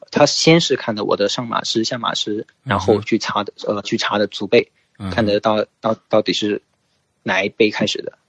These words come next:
Speaker 1: OK。好，嗯，大概今天的故事是不是就讲得差不多了？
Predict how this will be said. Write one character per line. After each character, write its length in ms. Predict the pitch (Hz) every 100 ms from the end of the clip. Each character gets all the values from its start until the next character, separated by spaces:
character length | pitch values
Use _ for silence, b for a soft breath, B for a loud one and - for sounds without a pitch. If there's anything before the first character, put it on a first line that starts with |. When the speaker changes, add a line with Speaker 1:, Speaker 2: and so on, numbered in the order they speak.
| -
Speaker 1:
OK。 460 | 101 90 110 101 98 _ _ - - - _ - b b b b b b b
好， 460 | _ - - 87 90 _ _ -
嗯， 360 | 98 90 82 78 _ _
大 180 | - 180
概 220 | 196 214
今 180 | 175 226
天 160 | 226
的 80 | 214
故 220 | 180 196
事 160 | 160 147
是 160 | 131 165
不 80 |
是 40 | 131
就 100 | 123
讲 180 | 104 95
得 60 |
差 200 | 87 101
不 80 | 87
多 220 | 95 92
了？ 80 | 87